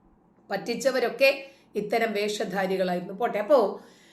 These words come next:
പ്രവാചകന് വിഷം കൊടുത്തു കൊന്നിട്ട് ആ ജൂതന്മാരെ നശിപ്പിക്കാനോ തകർക്കാനോ ആ ജൂത പെണ്ണിനെ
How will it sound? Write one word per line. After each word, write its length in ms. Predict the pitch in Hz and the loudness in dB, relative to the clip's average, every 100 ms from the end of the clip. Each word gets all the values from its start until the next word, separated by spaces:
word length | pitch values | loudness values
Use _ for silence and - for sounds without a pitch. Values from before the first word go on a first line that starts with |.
| - | -2
പ്രവാചകന് 840 | 285 294 330 359 349 349 339 339 285 | 2 6 8 8 8 6 6 4 2
വിഷം 520 | 285 277 - 320 330 | 2 0 4 4 6
കൊടുത്തു 440 | 311 294 294 294 294 | 6 6 4 2 -2
കൊന്നിട്ട് 800 | - 254 220 247 262 - 190 175 - - _ _ _ _ - | 2 2 2 2 0 0 -4 -6 -12 -20 _ _ _ _ 6
ആ 180 | - 339 | 6 8
ജൂതന്മാരെ 1000 | 302 330 339 349 339 339 339 330 320 320 | 4 2 8 8 8 6 6 8 6 4
നശിപ്പിക്കാനോ 960 | 254 247 - 302 294 294 - 285 269 269 | 2 2 2 -2 0 0 4 6 6 4
തകർക്കാനോ 1000 | - 233 220 233 - 226 196 180 185 - _ _ _ 277 | 2 0 2 2 2 2 2 -2 -6 -14 _ _ _ 6
ആ 220 | 330 339 | 6 6
ജൂത 460 | 302 302 320 330 359 359 320 | 2 0 2 8 8 8 2
പെണ്ണിനെ 580 | 311 311 311 311 311 | 2 0 2 2 2